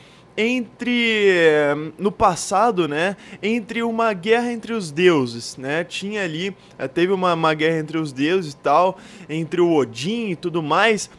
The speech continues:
e, e essa Freya era irmã de um dos caras lá do, dos deuses, né? E pra resultar, a, pra acabar essa guerra, né?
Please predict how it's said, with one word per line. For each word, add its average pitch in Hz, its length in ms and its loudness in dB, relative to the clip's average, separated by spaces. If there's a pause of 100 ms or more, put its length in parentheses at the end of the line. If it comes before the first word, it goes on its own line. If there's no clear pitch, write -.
(140)
e, 160 920 2
e 165 100 -6
essa 240 300 -2
Freya 180 580 -2 (140)
era 247 280 6
irmã 254 600 -2 (260)
de 180 140 -6
um 277 120 -4
dos 247 280 -8
caras 226 680 2
lá 190 220 0
do, 196 320 4
dos 156 320 -14
deuses, 147 540 2
né? 147 280 0 (360)
E 190 840 4
pra 240 180 -2
resultar, 208 920 0
a, 127 960 2
pra 190 140 0
acabar 190 560 4
essa 202 240 -2
guerra, 165 520 0
né? 151 260 -2